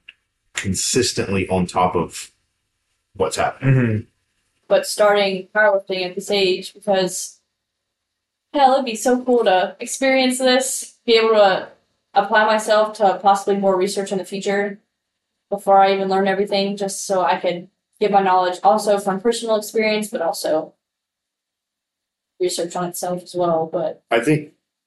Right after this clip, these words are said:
Speaker 3: that would be
Speaker 1: there's a lot of, what's different about powerlifting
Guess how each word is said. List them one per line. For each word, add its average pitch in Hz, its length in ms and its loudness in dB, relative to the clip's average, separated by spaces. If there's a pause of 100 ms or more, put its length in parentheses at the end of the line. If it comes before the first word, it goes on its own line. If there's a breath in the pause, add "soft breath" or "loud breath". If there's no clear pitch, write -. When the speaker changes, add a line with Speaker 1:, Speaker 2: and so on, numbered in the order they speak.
Speaker 3:
that 185 140 0
would 175 100 -4
be 175 120 -2
Speaker 1:
there's - 160 2
a 123 80 2
lot 107 240 2
of, 110 280 -2 (1040)
what's - 240 -4
different 117 340 0
about 107 220 0
powerlifting 95 800 0